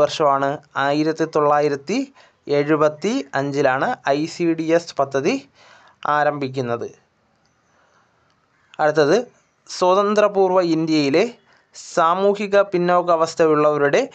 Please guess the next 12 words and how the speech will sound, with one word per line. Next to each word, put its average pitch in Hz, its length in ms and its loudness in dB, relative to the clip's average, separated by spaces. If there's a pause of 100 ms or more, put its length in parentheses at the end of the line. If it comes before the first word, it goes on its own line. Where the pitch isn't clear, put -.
(400)
വിദ്യാഭ്യാസ 185 680 2 (120)
പുരോഗതിക്ക് 156 640 2 (240)
ആക്കം 170 320 0
കൂട്ടിയത് 135 440 0 (340)
എന്താണ്? 127 340 -2 (120)
സ്വതന്ത്രപൂർവ്വ 143 840 0 (100)
ഇന്ത്യയിലെ 135 420 2 (560)
സാമൂഹിക 165 580 0 (140)
പിന്നോക്കാവസ്ഥയിലുള്ളവരുടെ 139 1500 0
വിദ്യാഭ്യാസ 151 600 0 (140)
പുരോഗതിക്ക് 139 800 -2 (640)
ആക്കം 135 240 -4